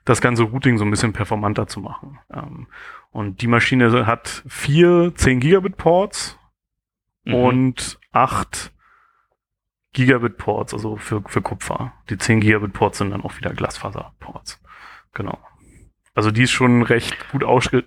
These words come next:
Speaker 1: ausgestattet, sag
Speaker 2: Also
Speaker 1: ich
Speaker 2: das
Speaker 1: mal.
Speaker 2: ist schon mal ein bisschen mehr Server so, ne? <laughs> Was so viele Netzwerkkarten hat man jetzt in der Regel nicht in einem Desktop-P C. Okay.
Speaker 1: Nee, genau.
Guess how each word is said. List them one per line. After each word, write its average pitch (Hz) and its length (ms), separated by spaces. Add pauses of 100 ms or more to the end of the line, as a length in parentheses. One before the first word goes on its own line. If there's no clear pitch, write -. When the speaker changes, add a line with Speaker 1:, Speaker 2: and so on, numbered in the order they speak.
Speaker 1:
ausgestattet, - 580
sag - 80
Speaker 2:
Also 107 100
Speaker 1:
ich 110 60
Speaker 2:
das 120 100
Speaker 1:
mal. 127 60
Speaker 2:
ist 123 60
schon 131 120
mal 131 140
ein 120 60
bisschen 123 280
mehr 123 360 (100)
Server 107 500
so, 95 200 (120)
ne? 135 300
<laughs> - 1300
Was 107 140
so 117 80
viele 113 220
Netzwerkkarten 117 560
hat 110 120
man 107 100
jetzt 107 200
in 120 120
der 107 140
Regel 104 260
nicht - 260
in 98 240
einem 98 240
Desktop-P - 460
C. - 400
Okay. 113 380 (420)
Speaker 1:
Nee, 127 220
genau. 107 340